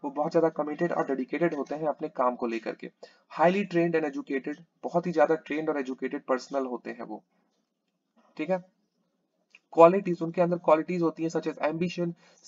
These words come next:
self motivation, creativity and imagination, a desire for development of the self and, uh, organization they belong to। वो चाहते हैं कि जिसकी or-, or-, organization में वो काम कर रहे हैं उसको वो आगे की तरफ लेकर के जाए, है ना?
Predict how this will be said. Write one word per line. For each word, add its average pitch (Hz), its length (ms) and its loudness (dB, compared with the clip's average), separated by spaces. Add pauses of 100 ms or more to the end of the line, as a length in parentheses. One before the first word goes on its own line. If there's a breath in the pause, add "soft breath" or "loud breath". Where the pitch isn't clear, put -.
self 170 140 4
motivation, 160 560 -4 (120)
creativity 165 600 -2 (380 loud breath)
and 185 120 0 (120)
imagination, 131 600 -4 (300 soft breath)
a 147 40 0
desire 151 420 4
for 170 200 0
development 147 560 -4
of 139 180 0
the 143 60 -12
self 170 280 0 (200)
and, 135 180 -4 (100)
uh, 127 220 -4 (120)
organization 131 580 -2 (300)
they 139 100 -4
belong 120 320 -4
to। - 220 -12 (120)
वो 139 60 -4
चाहते 170 360 0
हैं 202 100 0
कि 185 80 -6
जिसकी 175 300 -8
or-, 175 160 0
or-, 147 260 -2
organization 151 400 -4
में 170 120 2
वो 165 80 2
काम 165 260 -2
कर 165 140 2
रहे 156 140 -2
हैं 160 80 -4 (280 soft breath)
उसको 160 220 -6
वो 175 100 -2
आगे 147 300 6
की 160 100 -4
तरफ 151 260 0
लेकर 143 260 -4
के 151 140 -4
जाए, 131 240 2
है 156 260 -8
ना? 202 140 0